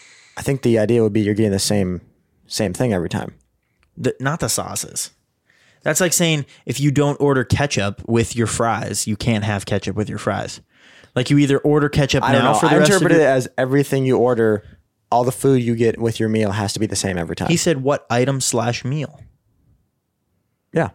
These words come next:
Speaker 2: Which would make exactly sense with what you just said. But I'm gonna, I'm gonna present the, <sighs> you're shaking my, your head at me. No, this
Speaker 1: No, 'cause you're
Speaker 2: counts.
Speaker 1: <laughs>
Speaker 2: This count. Okay,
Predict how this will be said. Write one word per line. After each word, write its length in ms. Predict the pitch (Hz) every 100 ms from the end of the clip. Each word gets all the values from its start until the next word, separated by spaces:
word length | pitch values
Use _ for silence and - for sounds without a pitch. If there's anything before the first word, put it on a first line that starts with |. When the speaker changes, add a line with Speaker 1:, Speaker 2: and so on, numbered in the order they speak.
| _ _ _ _ -
Speaker 2:
Which 180 | 113 -
would 100 | 110
make 220 | 104 98
exactly 420 | 95 92 101 101
sense 280 | 101 98 104
with 100 | 110
what 140 | 107
you 120 | -
just 220 | - - -
said. 240 | - - _
But 280 | 123 107 - _ _ _ _ -
I'm 200 | 160 196
gonna, 240 | 202 160 -
I'm 160 | 147
gonna 240 | 151 156 117 _ _ _ _ _ -
present 600 | 143 117 135 139 147 -
the, 540 | 127 117 123 123 120 120 _ _ _ _ _ _
<sighs> 680 | _ _ - - - - -
you're 160 | 135 143
shaking 340 | - 175 180
my, 120 | 180
your 220 | 160 185 180
head 200 | 190 214
at 60 |
me. 140 | 143 131
No, 240 | 151 254
this 240 | 185 233 247
Speaker 1:
No, 100 | 196
'cause 200 | 180 -
you're 120 | 170
Speaker 2:
counts. 760 | 143 - 175 - 190 - 294
Speaker 1:
<laughs> 0 |
Speaker 2:
This 140 | - 190
count. 200 | 226 202
Okay, 380 | 175 170 117